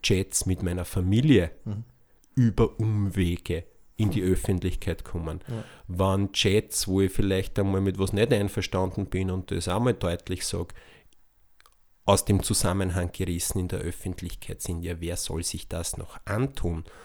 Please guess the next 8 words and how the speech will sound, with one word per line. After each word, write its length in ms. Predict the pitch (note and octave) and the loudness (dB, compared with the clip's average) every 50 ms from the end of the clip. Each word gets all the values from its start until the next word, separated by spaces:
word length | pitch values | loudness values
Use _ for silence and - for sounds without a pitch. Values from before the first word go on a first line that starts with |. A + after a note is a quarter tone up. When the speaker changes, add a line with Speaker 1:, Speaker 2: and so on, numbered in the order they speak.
| - - - - - | -20 -20 -20 -20 -12
Speaker 1:
Und 440 | - G2+ F#2+ F#2+ F2+ - - - - | -6 -4 -4 -4 -4 -4 -6 -4 -2
das 200 | F#2 E2 - - | -2 -2 -2 -4
kann 240 | - - - E2 D#2+ | -6 -6 -4 -4 -4
schon 440 | - - - G2+ A#2+ C#3 C#3+ A#2 - - - - _ | -4 -2 0 2 4 4 4 2 0 -6 -16 -20 _
zu 160 | - - - | -12 -6 -4
einem 240 | F2+ F2+ F2+ F2 E2+ | -2 -2 -2 -4 -2
Problem 600 | - - F#2 - - - F#2 F2+ F2 F2+ F#2+ F2+ - - - | -2 -2 -4 0 0 0 0 0 -2 -2 -4 -6 -8 -12 -20
führen, 580 | - - - - - F#2 F#2+ G#2 A2+ B2 B2+ | -20 -16 -8 -2 0 2 4 4 4 4 2